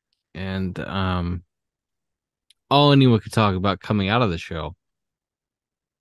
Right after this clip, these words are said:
was not the fact that they had set the record, probably,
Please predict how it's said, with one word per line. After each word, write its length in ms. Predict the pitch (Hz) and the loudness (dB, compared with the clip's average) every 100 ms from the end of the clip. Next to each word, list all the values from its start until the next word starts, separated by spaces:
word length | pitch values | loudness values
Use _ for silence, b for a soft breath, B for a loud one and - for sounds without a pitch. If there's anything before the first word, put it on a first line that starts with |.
| _ _ _ _ | _ _ _ _
was 140 | 98 | -2
not 380 | 101 107 110 117 | 2 4 4 2
the 100 | - | -2
fact 500 | - 90 87 - _ | -4 -2 -2 -4 _
that 120 | 87 | -8
they 140 | 90 90 | -4 -2
had 140 | 85 | -4
set 260 | - 104 - - | -4 -4 -4 -6
the 80 | 82 | -6
record, 580 | 85 90 - 85 82 90 _ _ _ _ _ _ _ _ _ _ _ _ _ - | -4 -4 -2 -4 -4 -10 _ _ _ _ _ _ _ _ _ _ _ _ _ -10
probably, 640 | - 131 151 - 80 82 | 0 0 0 -4 -4 -4